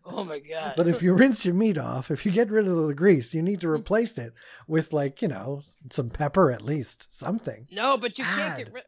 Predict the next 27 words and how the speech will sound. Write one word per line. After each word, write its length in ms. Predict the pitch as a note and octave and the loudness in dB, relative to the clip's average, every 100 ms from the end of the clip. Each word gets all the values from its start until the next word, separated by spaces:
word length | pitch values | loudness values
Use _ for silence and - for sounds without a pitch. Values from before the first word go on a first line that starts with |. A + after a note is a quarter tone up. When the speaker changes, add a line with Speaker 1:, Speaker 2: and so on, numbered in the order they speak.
| - | -12
Speaker 1:
I 40 | B3 | -8
mean, 220 | B3+ A3+ | -8 -6
the 60 | B3+ | -6
bottom 340 | A3+ B3 C#4+ | 0 2 2
of 80 | C#4+ | 0
the 80 | A#3+ | -4
pan 340 | - B3+ C#4 B3 | -8 -10 -8 -10
is 140 | F3+ | -10
where 120 | A3+ | -12
you 120 | A3+ | -12
get 240 | G#3 A3+ - | -10 -10 -10
your 80 | A3 | -10
Speaker 2:
Right. 160 | A#2+ F3+ | -6 -4
Speaker 1:
goodness. 420 | A#2 F2+ - - | -6 -12 -16 -14
Speaker 2:
Exactly. 720 | B2 A#2+ C3+ F#3+ - F3+ G#2 _ _ _ G#3+ _ _ | -10 -6 -4 -4 -6 -10 -10 _ _ _ -20 _ _
Exactly. 600 | _ - A#2+ - - A#2 _ _ _ | _ -20 -20 -20 -20 -20 _ _ _
It's, 400 | B2+ - - - _ _ _ _ _ | -16 -14 -20 -20 _ _ _ _ _
we, 120 | C3+ - - | -12 -12 -14
<laughs> 180 | D3+ C#3+ | -20 -8
people 380 | - A#3+ - F3+ | 0 2 6 6
were 120 | D3+ | 6
very 320 | C3+ D3 D#3 A#2+ | 0 -2 -2 -4
strange. 760 | - B2+ A#2+ G#2+ G2+ A2 - - - - B4+ A#4+ A4+ _ _ | -8 -8 -8 -8 -12 -14 -14 -16 -20 -18 -20 -20 -20 _ _
<laughs> 1400 | G3 - _ - _ _ _ _ _ _ _ _ _ - | -12 -12 _ -20 _ _ _ _ _ _ _ _ _ -10
Speaker 1:
I 160 | F3+ F3+ | -8 -8
don't 160 | D#3+ | -10
know. 200 | D#3 D#3 | -14 -18